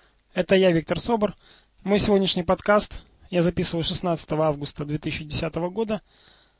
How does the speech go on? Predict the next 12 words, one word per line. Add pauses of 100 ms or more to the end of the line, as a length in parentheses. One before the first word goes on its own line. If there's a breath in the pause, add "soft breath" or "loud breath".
(460 soft breath)
И
тема
подкаста
или
название
подкаста: (160)
"Манипуляция,
мотивация". (1400 soft breath)
Очень
часто
в
жизни,